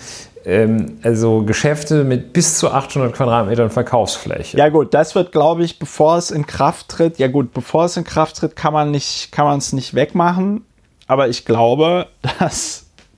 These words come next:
Speaker 2: dass diese Nummer so schnell weggeklagt wird. Ich weiß nicht, wie du das als Jurist siehst, aber ich als Laie würde,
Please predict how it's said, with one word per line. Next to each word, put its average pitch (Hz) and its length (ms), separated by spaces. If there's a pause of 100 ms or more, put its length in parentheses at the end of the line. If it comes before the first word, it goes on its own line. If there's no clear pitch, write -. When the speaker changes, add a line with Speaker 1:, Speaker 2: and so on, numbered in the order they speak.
Speaker 2:
dass - 360
diese 160 320
Nummer 151 580 (580)
so 143 180
schnell 156 440
weggeklagt 110 960
wird. 110 460 (380)
Ich - 120
weiß 147 200
nicht, 143 140
wie 120 100
du 123 120
das 151 240
als 113 260
Jurist 110 540
siehst, 190 600
aber 120 480
ich - 240
als 120 220
Laie 151 600
würde, 151 440